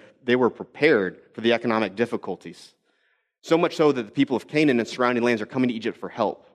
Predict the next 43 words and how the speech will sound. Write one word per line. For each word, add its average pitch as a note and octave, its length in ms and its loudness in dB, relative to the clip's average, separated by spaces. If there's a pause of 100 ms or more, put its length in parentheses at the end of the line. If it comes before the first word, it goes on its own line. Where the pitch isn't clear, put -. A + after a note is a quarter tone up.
(260)
including A#2+ 720 2 (160)
Joseph's B2 520 -2
family, G2+ 520 -4 (340)
including C3+ 300 -2
his A#2+ 100 -2
brothers A#2+ 420 2
that A#2 100 -4
originally A2+ 440 -2
sold A#2 280 -2
him A2+ 100 -4
into G2 140 -4
slavery. - 540 -10 (720)
And A#2 100 -4
so C#3 160 4
they B2+ 140 2
come C3+ 260 0
to A#2+ 120 -2
Joseph. C3 680 -2
I G2+ 40 -8
mean, A2 120 0
not - 100 -4
him A#2+ 160 -2
directly. G#2 460 -2
He's G#2 100 -8
pretty A#2 220 -6
high G2 200 -2
up. A2 280 0 (200)
But A2 60 -4
they A2 60 0
come C3+ 220 0
to A#2 80 -4
Egypt B2+ 340 0
and G#2 100 -2
they're G#2 100 -2
asking A2+ 300 -6
for - 120 -18
help. A#2+ 300 0
And G2 80 -18
Joseph B2 320 -2
sees C3+ 300 -4
who B2+ 140 -8
they G2 120 -4
are C#3 320 2